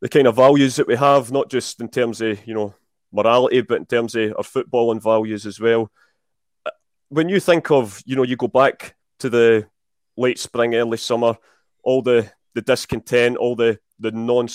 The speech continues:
the endle-, never-ending saga that was Eddie Howe, and then obviously we were still in the process of, you know, you have to self-isolate, et cetera, when he came over. So he,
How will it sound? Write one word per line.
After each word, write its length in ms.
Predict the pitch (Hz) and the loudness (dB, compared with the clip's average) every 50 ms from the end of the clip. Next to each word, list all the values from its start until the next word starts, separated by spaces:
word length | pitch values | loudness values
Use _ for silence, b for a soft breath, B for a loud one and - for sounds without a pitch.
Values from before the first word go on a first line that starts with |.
| - - - | -14 -12 -6
the 120 | 113 113 - - | -6 -6 -2 0
endle-, 380 | 123 127 135 127 120 120 117 - - | 0 0 0 0 0 -2 -2 -2 0
never-ending 480 | 127 135 127 123 120 117 113 113 107 | -2 0 2 2 0 0 0 -4 -6
saga 360 | - - - 120 127 120 123 110 | -4 -2 0 0 0 2 0 -2
that 100 | 110 - | -2 -2
was 160 | - 104 117 | -4 -4 -2
Eddie 220 | 117 117 107 101 | -2 -2 -2 -2
Howe, 320 | 101 113 120 123 127 131 127 123 _ _ _ _ _ _ _ _ _ _ _ _ _ _ _ _ _ _ - | -2 0 0 0 0 0 -4 -6 _ _ _ _ _ _ _ _ _ _ _ _ _ _ _ _ _ _ -4
and 240 | 107 120 117 117 123 | -2 -2 0 2 2
then 400 | 127 127 127 131 127 120 123 117 - | 2 4 4 2 0 -4 -6 -6 -6
obviously 340 | 117 107 113 104 - 123 107 | -6 -6 -6 -6 -6 -6 -4
we 100 | 110 104 | -4 -4
were 100 | 101 104 | -6 -6
still 440 | - - 139 131 127 127 120 110 - _ _ _ - | -6 -2 0 0 0 0 -2 -6 -8 _ _ _ -8
in 120 | 110 113 107 | -6 -6 -6
the 60 | 107 | -6
process 500 | - - 131 123 113 - 123 120 - - | -8 -6 -6 -6 -4 -2 -2 -4 -4 -4
of, 60 | 113 | -8
you 40 | 101 | -6
know, 160 | 113 110 107 - - | -4 -4 -4 -4 -2
you 80 | 107 | -2
have 160 | 110 110 - | -2 -2 -2
to 160 | - 117 104 - _ _ _ _ _ _ _ _ _ _ _ | -2 -8 -8 -8 _ _ _ _ _ _ _ _ _ _ _
self-isolate, 800 | - - 113 107 104 - 123 123 131 123 - - 123 123 127 123 | -10 -2 -2 -2 0 2 2 2 2 0 0 -2 0 2 2 2
et 80 | 95 117 | 2 0
cetera, 380 | - 127 123 127 - - 131 | 0 0 0 0 0 0 -2
when 160 | 117 - 113 107 | -2 -2 -2 -4
he 60 | 104 | -4
came 260 | - - 123 113 107 | -4 -2 -4 -2 0
over. 300 | 110 120 127 120 135 127 | 0 0 0 2 2 0
So 180 | 120 - - 117 | 0 0 -4 -4
he, 200 | 107 110 104 - | -2 -4 -4 -6